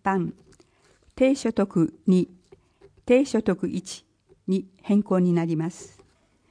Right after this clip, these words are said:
現役並み一と二、低所得者一と二に該当する人は、限度額適用認定証の交付ができます。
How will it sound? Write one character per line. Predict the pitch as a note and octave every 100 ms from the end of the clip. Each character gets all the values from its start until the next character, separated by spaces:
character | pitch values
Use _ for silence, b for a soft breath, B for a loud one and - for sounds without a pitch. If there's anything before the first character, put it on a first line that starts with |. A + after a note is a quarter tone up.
| _ _ _ _ _ _ _ -
現 | A3 C4 B3+
役 | B3+ - G#3
並 | G3 F3
み | E3+ G3
一 | - -
と | F3 - - -
二、 | F3+ - - _ _ _ _
低 | B3 C4+
所 | - B3
得 | G#3+ -
者 | G#3 F3+ F3+ _ - -
一 | G#3+ - -
と | G3
二 | G3 G3+
に | E3+ - -
該 | F#3 G3
当 | F#3
す | F#3 F3+
る | F3
人 | - D#3+
は、 | E3 F3+ b b b b
限 | G3+ A#3+ A#3+
度 | G#3+
額 | G#3 - F3+ -
適 | G3+ G#3 C4+
用 | C4
認 | A#3+ A#3+ C4
定 | B3+ B3
証 | A#3 G#3+
の | D#3
交 | - F#3+
付 | G3 F3+
が | E3+
で | E3+
き | -
ま | D#3+ E3+
す。 | -